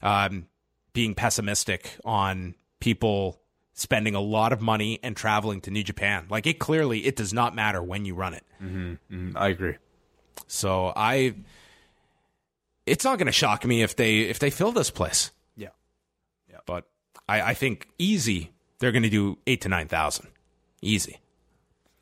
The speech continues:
Speaker 1: Jay White, Hangman Page. During the introductions, the loudest reaction was reserved for Red Shoes,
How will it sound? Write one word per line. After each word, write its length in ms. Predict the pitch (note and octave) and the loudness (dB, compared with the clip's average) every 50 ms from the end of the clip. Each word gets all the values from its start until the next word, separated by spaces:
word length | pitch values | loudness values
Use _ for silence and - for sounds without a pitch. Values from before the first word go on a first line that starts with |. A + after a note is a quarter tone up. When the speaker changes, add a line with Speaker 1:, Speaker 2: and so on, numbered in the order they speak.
| - - _ _ _ _ _ _ _ _ _ _ _ _ - | -20 -20 _ _ _ _ _ _ _ _ _ _ _ _ -6
Speaker 1:
Jay 200 | - D3 D#3+ F3+ | -2 0 2 2
White, 280 | E3+ E3 E3+ E3+ E3+ | 2 2 0 0 -2
Hangman 320 | C#3 D3 D3+ D#3+ D#3 C#3 A2 | 0 0 2 4 4 2 2
Page. 400 | - A#2 A2 G#2+ G2 F2+ - - - _ _ _ - - - - - _ _ _ _ - | 2 2 2 2 2 0 -2 -4 -6 _ _ _ -20 -20 -20 -20 -20 _ _ _ _ -2
During 220 | - E3+ G3+ A3 G#3 | 0 2 2 4 4
the 100 | F#3+ G3 | 4 4
introductions, 640 | F#3+ - F3 C3 C#3 D3 D3+ - - G#2 G2 F#2 - | 4 2 2 2 2 2 2 4 4 4 4 2 2
the 140 | - A#2 A2 | 2 2 2
loudest 480 | A2 A#2 A#2 C3 D#3 E3+ F3+ - - | 2 2 4 4 4 4 2 2 2
reaction 480 | C3+ C3+ A#2+ A#2 A#2+ - - D3 C#3+ C3 | 2 2 2 2 2 2 2 2 2 2
was 180 | A#2+ A2 - | 2 0 0
reserved 380 | A2 A2 G2 A2+ B2+ C#3 C3+ - | 0 -2 0 2 0 0 0 2
for 100 | G#2+ G2+ | 2 2
Red 260 | F2+ G2+ G#2 G#2 F2+ | 2 2 2 0 0
Shoes, 440 | - - F#2+ D#2+ D#2+ D#2+ - - | 0 -2 -4 -4 -6 -6 -6 -8